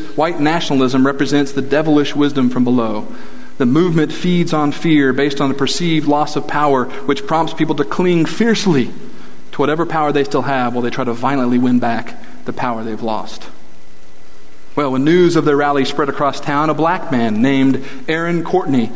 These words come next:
decided to join those protesting the group. And after about four hours protesting against the white supremacists at the rally, he was about to leave when he saw a skirmish break out around Randy Furness.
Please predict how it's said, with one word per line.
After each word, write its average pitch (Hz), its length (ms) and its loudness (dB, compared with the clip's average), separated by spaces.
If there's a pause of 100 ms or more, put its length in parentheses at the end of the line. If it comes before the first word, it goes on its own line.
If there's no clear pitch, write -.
(200)
decided 147 320 0
to 151 80 -2
join 196 340 2
those 120 360 0
protesting 143 680 0
the 147 60 2
group. 165 560 0 (920)
And 151 80 0
after 165 180 -2
about 165 220 0
four 208 340 4
hours 180 340 2
protesting 170 800 2
against 170 420 2
the 180 100 2
white 147 200 0
supremacists 139 580 0
at 135 80 -2
the 139 80 0
rally, 135 280 2
he 185 80 4
was 202 100 4
about 208 240 -2
to 220 80 2
leave 196 640 2
when 185 80 2
he 180 60 2
saw 196 240 2
a 151 60 0
skirmish 247 580 2
break 147 280 -2
out 127 280 -4 (240)
around 165 560 2
Randy 170 380 2
Furness. 160 640 -2